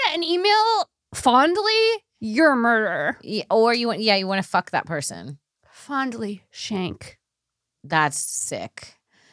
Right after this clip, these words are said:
Speaker 2: If you, if you do sincerely, if you sign your email and you write "sincerely,"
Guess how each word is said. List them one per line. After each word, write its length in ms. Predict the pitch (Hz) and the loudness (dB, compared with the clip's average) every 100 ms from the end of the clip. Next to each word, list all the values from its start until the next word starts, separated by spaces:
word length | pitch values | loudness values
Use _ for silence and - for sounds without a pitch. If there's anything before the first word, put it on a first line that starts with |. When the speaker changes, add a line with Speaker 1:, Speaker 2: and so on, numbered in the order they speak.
| _ - | _ -6
Speaker 2:
If 160 | 233 | -4
you, 300 | 254 339 403 - | 0 2 2 0
if 140 | 254 | 0
you 120 | 262 | -2
do 120 | 285 370 | -4 -4
sincerely, 840 | - 247 - 160 143 151 190 233 | -4 -4 -4 -4 -4 -2 -4 -4
if 220 | 240 208 | -4 -6
you 260 | 220 254 330 | -6 -6 -6
sign 340 | - 180 170 196 | -4 -4 -4 -4
your 100 | 156 | -4
email 320 | 175 180 190 | -6 -4 -4
and 120 | 175 | -4
you 100 | 175 | -4
write 240 | 202 - | -4 -4
"sincerely," 1120 | - - 185 165 143 - 131 147 180 220 247 | -8 -6 -6 -6 -6 -6 -4 -4 -2 -4 -4